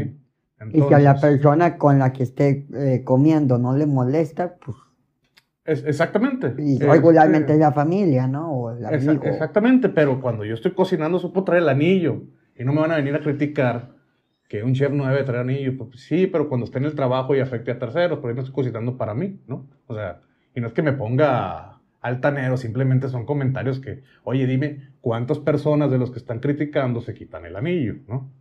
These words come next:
Speaker 2: Pero es que das el ejemplo, no, no, no, yo te estoy dando el ejemplo de cómo preparar las cosas. Yo no estoy dando clases de cocina profesional para que te vayas. Digo, si te sirven mis recetas, mis técnicas, pa-, pues,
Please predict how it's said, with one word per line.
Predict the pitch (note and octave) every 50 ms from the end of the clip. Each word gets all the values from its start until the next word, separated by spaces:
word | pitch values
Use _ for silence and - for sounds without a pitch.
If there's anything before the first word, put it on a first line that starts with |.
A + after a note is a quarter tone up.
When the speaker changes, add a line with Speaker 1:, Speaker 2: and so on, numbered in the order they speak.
| _ _ _ _ _ _ _ _ _
Speaker 2:
Pero | - D#3+ E3+
es | E3+
que | F#3+ F#3+
das | F3+ E3+ E3+
el | F#3 E3
ejemplo, | C#3+ C3 E3 E3+ E3+ E3 C#3 B2 A2+
no, | G#2 A2 B2+
no, | C3 C3
no, | C3+ D3 D3 C3+
yo | A#2+ A#2 A#2
te | -
estoy | B2+ - - C3+
dando | C3 C#3 D3 C#3
el | B2+ C3
ejemplo | C3 A2+ A2 - D3
de | C3
cómo | C3 B2 A#2+ B2 A#2+
preparar | C3 B2 B2+ - B2 A2+ G#2 G2 F#2 F#2 - - _ _ _ _ _ _ _ _ _ _ _
las | C3+ C3 C3
cosas. | C3+ D3+ C#3 A#2+ B2+ B2 - - _ _ _
Yo | - C3
no | B2+ C3
estoy | B2+ C3+ B2+
dando | A#2+ B2 B2+ C3
clases | B2+ C3 C3 A#2+ A2+ A2 - C3+ A#2
de | A#2+ B2 B2+ -
cocina | A2 G#2 - - G#2+ G#2 G#2 G#2+ A2+ -
profesional | A2 G2+ G2+ G#2+ F2+ G#2 G#2 G#2 G2 F#2+ G2+ G2+
para | - A#2 A2+ G#2+ -
que | - F#2+
te | - - G2
vayas. | F#2 F2 F2+ F#2 G2 G2+ G2 - _ _ _ _ _ _
Digo, | E3+ E3 C3+ B2+
si | D3 D3
te | D3 B2
sirven | C3 - D#3+ F3 G3+ G#3 A3 A3 G#3 G#3 - - _ _ _ _ _ _ _ _ _ _
mis | C#3+ D#3 D#3+ C#3+
recetas, | - B2 A#2 - - A#2 B2+ D3 D3+ D3+ D3 B2+ -
mis | B2 A#2+ -
técnicas, | - B2+ B2+ B2+ A#2+ A2+ G2 - - - -
pa-, | _ - A2+ A2 A2 G#2+ G#2+ G#2 G#2 G2+
pues, | - A2+ -